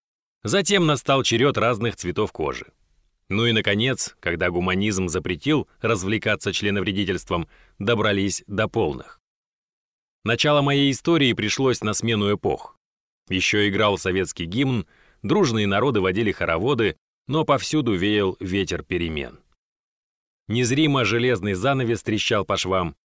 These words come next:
и в эти трещины то и дело пробивались новые веяния загнивающего западного мира. Вместе с экстрасенсами, Кока-Колой и жвачкой Турбо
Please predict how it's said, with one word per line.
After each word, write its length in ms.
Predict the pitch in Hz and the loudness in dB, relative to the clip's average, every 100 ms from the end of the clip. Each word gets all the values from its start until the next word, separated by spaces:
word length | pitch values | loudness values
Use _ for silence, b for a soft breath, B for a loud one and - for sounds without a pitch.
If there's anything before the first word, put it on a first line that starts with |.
| _ _ | _ _
и 120 | 95 | -2
в 40 | 147 | 0
эти 160 | 156 | 0
трещины 580 | 135 139 160 - 131 110 | 2 2 2 2 0 0
то 120 | - | 0
и 140 | 127 110 | 0 2
дело 320 | 120 147 127 | 0 0 0
пробивались 680 | 107 98 107 127 120 - - _ | 0 0 2 2 0 -2 -8 _
новые 460 | 95 127 131 127 110 | -2 0 2 2 2
веяния 580 | 101 113 104 101 98 - - | 2 0 0 0 0 -4 -4
загнивающего 960 | 95 98 95 92 110 107 95 - 87 | -2 0 0 0 0 0 0 -2 -2
западного 440 | 78 80 80 78 73 | -2 -2 -4 -4 -6
мира. 360 | 67 64 - _ _ _ _ _ - | -6 -10 -16 _ _ _ _ _ -12
Вместе 420 | 92 151 139 135 | -4 -2 0 -2
с 80 | - | -2
экстрасенсами, 840 | 117 - 90 - 127 120 - 98 82 | -2 -2 -4 0 0 0 0 -2 -2
Кока-Колой 720 | 104 92 78 117 117 98 - | -2 -2 -2 0 2 0 -2
и 120 | - | -4
жвачкой 420 | 131 151 135 - 107 | 0 0 0 -2 0
Турбо 400 | 185 156 98 | 2 4 2